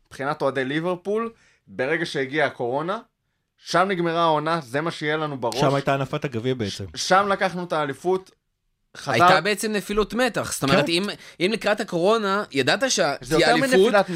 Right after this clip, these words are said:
Speaker 1: נפ-,
Speaker 3: אבל היית
Speaker 1: מתח.
Speaker 3: בשיא המתח, כאילו היית כבר בשיא, היית אומר, "הנה, עוד משחק, עוד שתיים", זה כבר קורה, זה... פה אני מרגיש, בקורונה, ש-, במשך שלושה חודשים, לא היה לך כלום,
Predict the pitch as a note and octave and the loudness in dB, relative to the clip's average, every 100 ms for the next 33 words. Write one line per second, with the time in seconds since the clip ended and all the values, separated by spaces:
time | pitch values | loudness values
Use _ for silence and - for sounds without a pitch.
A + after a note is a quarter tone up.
0 | D#3 C3+ D3+ D#3+ C4+ C4 D3+ - G#3 G3+ | -2 0 2 2 2 0 0 -2 0 0
1 | G#3+ A#3 - - E3+ F#3+ G#3+ E3+ D3 C#3 | 0 0 -2 0 0 0 -2 -4 -4 0
2 | A3+ F3 F#3 F#3+ G#3+ F#3 F#3 F3+ - D#3 | 0 0 -4 -2 0 0 0 -2 -6 -8
3 | E3+ - F#3+ C#3 C#3+ D3 F#3 G3 E3 D3+ | -6 -2 -2 -2 -2 -2 0 0 0 -2
4 | D#3 F3 A3 F#3 D3+ E3 D4 - - _ | -2 0 0 2 0 0 0 0 -4 _
5 | _ _ B2 - D3+ D#3+ C#4+ B3+ B3 - | _ _ -6 -4 0 2 2 0 -2 -4
6 | C#3 A#2+ C#3+ D#3+ D3 D3+ E3 F3 C#3+ C#3 | -8 -6 -4 -4 -4 -2 0 0 0 -2
7 | C#3+ D#3 _ - C#3 E3+ F3+ - G3 D#3 | -4 -10 _ -2 0 0 -2 2 2 2
8 | D3+ | 0